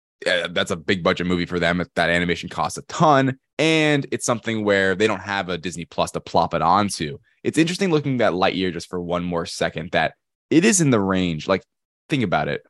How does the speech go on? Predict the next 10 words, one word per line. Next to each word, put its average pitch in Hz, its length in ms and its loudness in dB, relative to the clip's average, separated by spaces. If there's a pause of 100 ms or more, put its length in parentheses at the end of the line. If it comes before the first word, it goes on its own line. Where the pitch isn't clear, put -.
uh, 67 200 -2
Matt. 58 280 -10 (100)
If 101 140 -2
I 117 160 6
was 190 140 0
going 147 220 4
into 107 180 2
this 85 340 0
months 104 380 0
ago, 76 340 -6